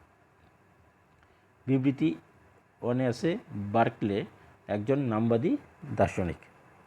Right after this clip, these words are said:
দুই নম্বর, বিবৃতি দুই আছে, বার্কলে মতে বিমূর্ত ধারণা, বিমূর্ত সাধারণ ধারণা বলে কিছু নেই, তা একটি নামমাত্র।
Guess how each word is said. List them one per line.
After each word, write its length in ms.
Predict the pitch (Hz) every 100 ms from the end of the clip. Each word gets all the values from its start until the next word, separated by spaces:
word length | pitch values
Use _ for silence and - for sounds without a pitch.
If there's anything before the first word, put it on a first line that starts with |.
| - _ _ _ _ _ _ _ - _ - - - _ _ -
দুই 100 | 120
নম্বর, 280 | 117 92 113 - - _ _ 117
বিবৃতি 380 | 123 120 131 135 - -
দুই 140 | 135 127
আছে, 320 | 101 101 139 - - - - -
বার্কলে 380 | 110 110 - 143
মতে 300 | 127 98 107 220 180 110 110
বিমূর্ত 380 | 117 135 156 151 165
ধারণা, 440 | 123 123 110 90 - - -
বিমূর্ত 460 | 104 131 147 156 165
সাধারণ 380 | 151 127 127 139
ধারণা 280 | 123 113 113
বলে 200 | 107 104
কিছু 220 | 117 110
নেই, 180 | 110 85 82 - - - _
তা 40 | -
একটি 220 | 110 -
নামমাত্র। 440 | 147 95 92 82